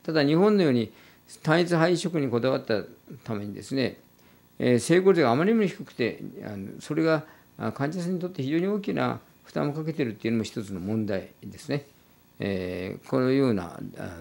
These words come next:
えー、エシュレの統計を見てですね、我々もいろいろ考えさせられる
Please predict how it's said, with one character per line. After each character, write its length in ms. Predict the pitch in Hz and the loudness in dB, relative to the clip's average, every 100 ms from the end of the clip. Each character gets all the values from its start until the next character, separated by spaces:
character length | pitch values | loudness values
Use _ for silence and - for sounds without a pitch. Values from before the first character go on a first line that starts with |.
| 90 - - - | -14 -14 -18 -14
え 560 | 95 90 87 87 92 120 | -14 -12 -14 -12 -4 -2
ー、 40 | |
エ 40 | |
シ 140 | 127 131 | 0 0
ュ 60 | |
レ 60 | 98 | 0
の 140 | 95 98 | -2 -8
統 200 | 123 110 | 0 0
計 160 | - 104 | 2 -2
を 40 | |
見 120 | 110 | -2
て 100 | 107 | -6
で 60 | 90 | -12
す 100 | - | -8
ね、 140 | 104 - _ _ - | -10 -12 _ _ -8
我 200 | 107 110 | -2 2
々 160 | 131 123 | 2 2
も 80 | 101 | 0
い 80 | |
ろ 100 | 107 | 0
い 20 | 123 | 2
ろ 200 | 135 - - _ | 0 -4 -18 _
考 260 | - 107 107 104 | -8 -4 -2 -2
え 140 | 104 | -2
さ 160 | - 101 | -4 -10
せ 120 | - | -4
ら 120 | 98 | -4
れ 60 | 90 | -4
る 180 | 107 | -8